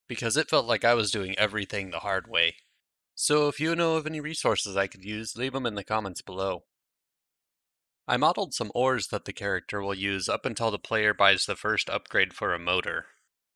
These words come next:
This introduced an interesting new challenge, 'cause I had to find a way that the player could equip the fishing rod when they're standing and fishing,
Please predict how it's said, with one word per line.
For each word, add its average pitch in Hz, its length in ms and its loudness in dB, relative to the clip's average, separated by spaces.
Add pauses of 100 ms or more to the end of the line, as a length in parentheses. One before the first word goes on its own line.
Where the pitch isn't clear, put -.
(400)
This 156 220 4
introduced 143 500 -2
an 127 120 0
interesting 113 500 -4
new 107 100 -4
challenge, 98 680 2
'cause - 160 -8
I 120 60 8
had 135 180 4
to 139 40 -4
find 127 280 6
a 123 40 4
way 107 260 2
that 101 200 -2
the 101 80 -6
player 104 340 0
could 101 200 -6
equip - 460 -4
the 107 100 -2
fishing 117 420 -2
rod 117 260 0
when 101 180 -6
they're 95 120 0
standing 95 480 0
and 90 160 -10
fishing, 92 540 -2